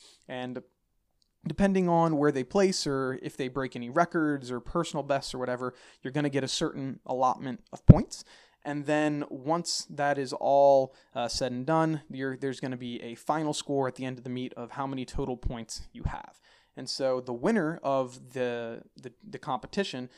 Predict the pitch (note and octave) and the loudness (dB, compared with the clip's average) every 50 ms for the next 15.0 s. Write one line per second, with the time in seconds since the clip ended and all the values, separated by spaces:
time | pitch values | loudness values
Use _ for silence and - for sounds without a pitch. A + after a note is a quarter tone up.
0 | - _ _ - C3 C3 D#3 C#3+ D3 C#3+ - C#3+ C#3 C3 B2 C#3 D3 D3+ D#3+ D#3+ | -20 _ _ -14 -6 0 0 2 2 0 -2 -6 -8 -8 -6 0 2 2 4 4
1 | F3 D#3+ - C#3 C3+ C3 C3 C3 C3 B2+ B2 B2 A#2+ B2+ D3 E3+ E3+ - - _ | 0 -2 -4 -4 -4 -4 -4 -4 -6 -6 -10 -10 -6 -2 -2 -2 -2 -4 -6 _
2 | - - D3+ C3 B2+ B2 - - - - - - - C#3 B2+ B2 A#2+ A#2 A2+ A2+ | -6 -6 -6 -6 -6 -8 -10 -14 -14 -14 -16 -14 -10 -6 -6 -4 -4 -6 -8 -10
3 | - - B2 B2 D3 F#3 F#3 - - B2+ B2 B2+ - - - _ _ _ _ _ | -14 -16 -8 -6 -4 -4 -2 -4 -6 -8 -10 -10 -12 -14 -20 _ _ _ _ _
4 | _ - C3+ B2+ - - B2+ B2+ A#2+ B2 A#2 - - B2+ A#2+ C3+ C3+ D3 D#3 E3+ | _ -10 -10 -6 -4 -4 -4 -4 -4 -8 -8 -6 -6 -6 -6 -4 -4 -4 -4 -4
5 | - - A#2+ A2+ A#2 A#2 C3 - _ _ _ _ _ _ _ _ _ _ _ - | -4 -4 -4 -4 -6 -8 -12 -12 _ _ _ _ _ _ _ _ _ _ _ -8
6 | D#3 D3 C#3 C3 C#3+ D3 D3+ D#3 D#3+ D#3+ D#3+ D#3 C3 C3 C#3+ C#3 C3+ B2+ - - | -8 -6 -2 0 2 2 2 2 2 0 0 -2 -2 -2 -2 -2 -2 -4 -8 -16
7 | - _ _ - C#3+ B2 C3 C3 B2+ B2+ B2 B2 A#2+ A#2 _ - - - C#3+ B2+ | -20 _ _ -20 -20 -18 -16 -14 -10 -10 -8 -10 -10 -12 _ 10 10 10 10 6
8 | B2+ A#2+ - - - - C3 B2 B2 B2+ D3+ F3+ F3+ - - - C3 G2 - - | -6 -8 -10 -12 -10 -10 -8 -8 -6 -4 -4 -4 -4 -4 -8 -10 -12 -14 -16 -14
9 | _ - B2+ B2 - B2 A#2+ A#2 - - - D3+ C3+ D#3 C3 B2+ B2 A#2+ - - | _ -14 -12 -12 -12 -12 -12 -14 -10 -6 -4 -4 -4 -4 -6 -8 -8 -8 -10 -14
10 | - - - _ - G#3 - - - _ _ _ _ _ - - _ _ - - | -16 -18 -12 _ -6 -6 -6 -8 -12 _ _ _ _ _ -20 -20 _ _ -10 -6
11 | - - D3+ C#3 C3+ C3 C3 C3 - C#3 C3+ C3+ D#3+ F3+ - - - G#3 F#3 E3+ | -2 2 2 4 4 2 2 -2 -4 -8 -8 -8 -8 -6 -6 -6 -4 -2 -2 -2
12 | D#3+ - - D3+ C#3+ C3+ C3 C#3 C3+ C3+ - C3+ C3+ C3 B2+ A#2+ A#2+ - - - | -4 -4 -6 -10 -10 -8 -6 -6 -6 -6 -8 -8 -6 -6 -6 -6 -2 2 2 2
13 | E3 D#3 D#3 D#3 - - - - - C3 C3 D3 F3 F3+ A3+ - C3 B2+ A#2+ A#2+ | 2 2 -2 -2 -4 -8 -10 -10 -12 -10 -10 -8 -8 -8 -10 -10 -12 -10 -10 -10
14 | - - C#3 C3+ C#3 C3+ C3 - - - D3 C3 C#3+ B2+ A#2 A2+ A#2 C3+ F3+ | -8 -8 -8 -6 -6 -8 -10 -12 -14 -20 -14 -8 -6 -6 -6 -6 -6 -8 -10